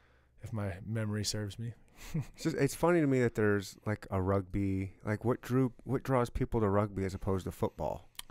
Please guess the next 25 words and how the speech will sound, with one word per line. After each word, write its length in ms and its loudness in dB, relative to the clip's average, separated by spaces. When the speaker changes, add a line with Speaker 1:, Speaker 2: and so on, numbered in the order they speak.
Speaker 2:
Like, 120 4
'cause 140 2
it's 140 -2
not 280 4
a 60 2
traditionally 640 0
an 140 -2
American 420 0
sport, 520 0
you 100 -6
know 80 -2
what 60 2
I 40 2
mean? 140 2
Speaker 1:
Yeah, 80 4
Speaker 2:
It's 160 -4
Speaker 1:
no, 180 -4
that's 180 -4
for 140 -4
sure. 240 -6
Uh, 320 -2
I 80 -2
mean, 160 0
for 160 -4
me, 280 0